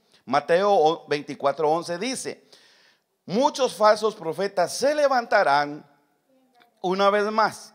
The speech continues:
y engañarán a muchos". Entonces póngale cuidado por mandamiento del Señor Jesucristo. ¿Qué dijo Él?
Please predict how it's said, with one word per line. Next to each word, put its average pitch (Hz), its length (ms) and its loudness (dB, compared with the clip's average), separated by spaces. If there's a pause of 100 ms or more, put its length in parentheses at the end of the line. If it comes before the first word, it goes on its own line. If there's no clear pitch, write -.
(120)
y 269 500 -6 (460)
engañarán 208 1200 0 (720)
a 165 140 -4
muchos". - 600 -10 (720)
Entonces 165 320 -4
póngale 240 400 4
cuidado 196 540 6
por 208 200 6
mandamiento 208 640 2
del 160 140 2
Señor 147 320 -6
Jesucristo. 185 640 -4
¿Qué 190 140 -4
dijo 196 300 4
Él? 262 200 4